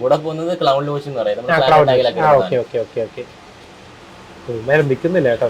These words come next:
Speaker 2: വീഡിയോയിലൊന്നും കാണാൻ പറ്റുന്നില്ല.
Speaker 1: ആഹാ.
Speaker 2: തൊട്ട് താഴെ നമ്മുടെ ഓസ്കാർ കിടപ്പുണ്ട്. പിന്നെ ഇവിടെ ആരും കിടപ്പുണ്ട് ബ്രോ?
Speaker 1: ഇവിടെ ഇങ്ങനെ ഒരു ഗോസ്റ്റ് മാത്രമേ ഉള്ളൂ.
Speaker 2: ആ, നമ്മുടെ ഗോസ്റ്റ് ഫിഷ്. ഗോസ്റ്റ് ഫിഷ് എല്ലാവർക്കും അറിയാം. പിന്നെ ഇത് വന്നിട്ട് നമ്മുടെ സ്നേക് ഹെഡ്.
Speaker 1: ആ, മലബാർ സ്നേക് ഹെഡ്.
Speaker 2: ഓക്കെ.
Speaker 1: നീലവാഹ.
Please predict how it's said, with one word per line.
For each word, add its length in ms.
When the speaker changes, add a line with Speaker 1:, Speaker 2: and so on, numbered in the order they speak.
Speaker 2:
വീഡിയോയിലൊന്നും 480
കാണാൻ 360
പറ്റുന്നില്ല. 380
Speaker 1:
ആഹാ. 160
Speaker 2:
തൊട്ട് 240
താഴെ 240
നമ്മുടെ 240
ഓസ്കാർ 340
കിടപ്പുണ്ട്. 380
പിന്നെ 400
ഇവിടെ 200
ആരും 180
കിടപ്പുണ്ട് 360
ബ്രോ? 120
Speaker 1:
ഇവിടെ 240
ഇങ്ങനെ 200
ഒരു 340
ഗോസ്റ്റ് 320
മാത്രമേ 240
ഉള്ളൂ. 240
Speaker 2:
ആ, 20
നമ്മുടെ 280
ഗോസ്റ്റ് 280
ഫിഷ്. 260
ഗോസ്റ്റ് 220
ഫിഷ് 180
എല്ലാവർക്കും 340
അറിയാം. 240
പിന്നെ 200
ഇത് 120
വന്നിട്ട് 300
നമ്മുടെ 200
സ്നേക് 240
ഹെഡ്. 140
Speaker 1:
ആ, 20
മലബാർ 260
സ്നേക് 200
ഹെഡ്. 120
Speaker 2:
ഓക്കെ. 160
Speaker 1:
നീലവാഹ. 300